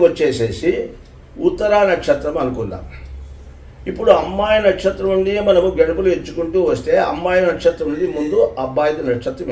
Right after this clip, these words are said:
ఎంచుకుందాం. అశ్విని నక్షత్రం నుండి మనము గణపలు ఎంచుకుంటూ వస్తే అశ్విని, భరణి, కృత్తిక, రోహిణి,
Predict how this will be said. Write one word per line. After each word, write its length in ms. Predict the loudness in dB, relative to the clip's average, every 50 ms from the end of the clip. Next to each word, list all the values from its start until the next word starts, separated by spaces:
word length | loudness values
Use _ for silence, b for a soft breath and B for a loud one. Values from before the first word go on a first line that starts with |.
| -8
ఎంచుకుందాం. 460 | -8 -10 -10 -8 -8 -8 -8 -10 -14 -16 -20 -20 -20 -20 -20 -20 -20 -20 -20 -20 -20 -20 -20 -20 -20 -20 -20 -6 2 2
అశ్విని 380 | 2 2 2 0 0 0 0 0 0 0
నక్షత్రం 420 | 0 2 0 0 0 0 0 -2 0
నుండి 200 | 0 0 2 0 0 0 0
మనము 240 | -2 0 0 0 0 0 -2 -2 -2
గణపలు 300 | -2 -2 -2 -2 -2 -2 -2
ఎంచుకుంటూ 360 | -4 -4 -6 -6 -6 -2 0 0
వస్తే 200 | 0 0 -2 -2 -2 -2 -2 -4 -4
అశ్విని, 400 | -4 -4 -4 -6 -6 -4 -4 -4 -6 -6 -10 -14 -18 -8 -4
భరణి, 440 | -2 0 0 2 0 0 -2 -2 -4 -4 -6 -12 -12 -6
కృత్తిక, 420 | -6 -6 -4 -6 -6 -8 -6 -4 -2 -2 -2 -4 -6 -8 -8 -6
రోహిణి, 440 | -2 -2 0 0 -2 -2 -2 -2 -4